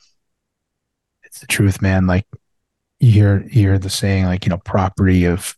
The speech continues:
A A or property of my sobriety, like, you know, what a, I could put that sticker on, you know, all my possessions, right? But for, for this guy, like,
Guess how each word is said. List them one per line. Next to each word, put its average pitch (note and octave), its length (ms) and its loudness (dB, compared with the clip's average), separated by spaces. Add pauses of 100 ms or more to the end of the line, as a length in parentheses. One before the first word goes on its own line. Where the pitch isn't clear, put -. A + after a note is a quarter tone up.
(120)
A F2+ 360 2
A E2+ 60 0
or - 100 -14 (100)
property G2 460 -2
of F2+ 80 2
my F2+ 160 -2
sobriety, F2 600 -2
like, - 280 -8
you - 80 -18
know, F#2+ 80 -4
what F#2+ 220 0
a, - 80 -6 (480)
I - 40 -18
could - 200 -20
put A#2 100 -6
that F#2 160 -8
sticker - 380 -4
on, F2+ 260 -6 (560)
you A2 80 0
know, G2 80 0
all G2+ 200 0
my F2+ 360 -2
possessions, F#2+ 680 -2
right? F#2 240 -2
But G#2 200 -6 (260)
for, - 220 -6
for G2 160 0
this A2 220 2
guy, F#2 380 -2
like, F2+ 120 -8